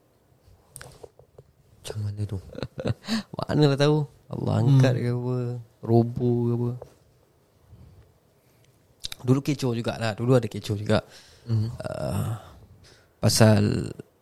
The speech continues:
Speaker 2: Dubai jadi negeri yang
Speaker 3: Terkaya.
Speaker 2: Ah, one of the negeri yang terkaya tau.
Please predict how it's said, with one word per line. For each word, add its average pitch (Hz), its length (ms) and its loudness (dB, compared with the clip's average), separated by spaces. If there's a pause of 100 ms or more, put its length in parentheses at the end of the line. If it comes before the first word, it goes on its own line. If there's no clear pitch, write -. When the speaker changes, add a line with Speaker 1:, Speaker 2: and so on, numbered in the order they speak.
(120)
Speaker 2:
Dubai 120 420 6
jadi 110 600 0 (800)
negeri 117 500 8
yang 107 320 8 (1040)
Speaker 3:
Terkaya. 127 420 0 (160)
Speaker 2:
Ah, 143 320 8 (580)
one 165 140 2
of 135 120 6
the 127 100 6
negeri 135 300 6
yang 117 100 4
terkaya 135 420 0
tau. 107 240 -8